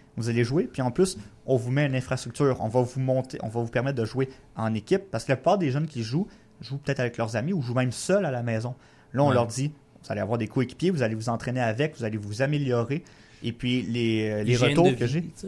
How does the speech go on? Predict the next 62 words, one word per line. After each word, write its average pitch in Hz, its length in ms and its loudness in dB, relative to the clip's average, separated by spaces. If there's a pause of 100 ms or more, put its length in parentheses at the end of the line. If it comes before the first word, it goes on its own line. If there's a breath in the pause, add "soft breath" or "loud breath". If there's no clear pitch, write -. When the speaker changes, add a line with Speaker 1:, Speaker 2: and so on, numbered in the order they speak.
(160)
Speaker 1:
Ben 135 200 6
oui, 214 140 6
exactement. 147 600 4
C'est 131 160 -4
vraiment 135 280 2
toutes 190 160 -2
des 175 80 -2
qualités 143 320 0
qui 180 60 -8
peuvent 139 180 0
nous 123 120 -2
suivre 160 200 -2
plus 127 140 -6
tard. 143 280 2 (100)
Moi, 160 140 0
Speaker 2:
Ouais. 185 60 4
Speaker 1:
avoir 139 240 4
eu - 20 2
un 147 80 0
programme 127 360 0
comme 123 200 -6
ça, 170 220 0 (420 loud breath)
quand 117 120 -4
j'étais 113 220 -2
au 123 100 2
cégep 127 380 -2
ou - 80 -8
même 127 180 -2
au 110 40 -4
secondaire, 123 680 -2 (580 soft breath)
ça 110 220 4
aurait 107 160 2
changé 127 340 0
mon 131 140 -2
parcours 117 300 -6
scolaire. 120 520 -2
J'aurais 110 240 -4
été 127 340 -2 (260 loud breath)
peut-être 131 200 0
un, 107 360 0 (480)
j'étais 104 200 -4
très - 140 -4
timide 127 300 -2
au 117 80 2
secondaire. 117 520 2
Ça 107 120 -2
a 101 40 -2
changé 113 380 0
quand 123 140 -2
je - 80 -6
suis 117 80 -10
rentré 110 220 -2
dans 113 100 2
le 113 80 0
théâtre. 123 420 6
Je 113 40 -4
me 107 40 -2
suis - 80 -6
découvert 117 320 0
une 113 80 -2
passion, 170 400 0
mais 113 180 2